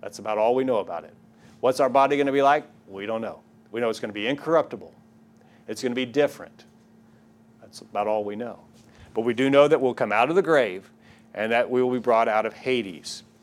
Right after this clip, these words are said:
All right? And then there will be a judgment. There will be a judgment. You put judgment now in that box, that vertical box there. Judgment will be judged.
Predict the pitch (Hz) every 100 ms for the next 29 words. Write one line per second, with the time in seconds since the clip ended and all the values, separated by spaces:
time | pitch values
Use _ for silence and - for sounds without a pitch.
0 | - - 101 101 113 156 - 123 135 160
1 | 185 185 175 190 175 160 190 185 135 95
2 | - - _ _ - - - 131 147 165
3 | 135 170 170 127 113 120 147 139 110 135
4 | 175 165 147 127 127 123 120 120 117 123
5 | 139 - 127 110 - 113 127 143 135 113
6 | 127 131 131 131 131 143 123 160 160 117
7 | 95 113 127 147 160 170 147 - - -